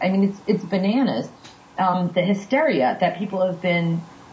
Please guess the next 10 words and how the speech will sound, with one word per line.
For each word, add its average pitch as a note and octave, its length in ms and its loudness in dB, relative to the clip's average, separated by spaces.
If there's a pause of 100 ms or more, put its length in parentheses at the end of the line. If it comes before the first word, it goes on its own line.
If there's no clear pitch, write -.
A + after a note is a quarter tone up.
(300)
whipped A#3 400 0
into, D3 400 0
this E3 180 0
frenzy, A#3 600 -2
and G3 280 2
any B3 240 0
kind G#3 260 0
of E3+ 100 -2
dissent F3 500 -2 (420)
is F#3 380 0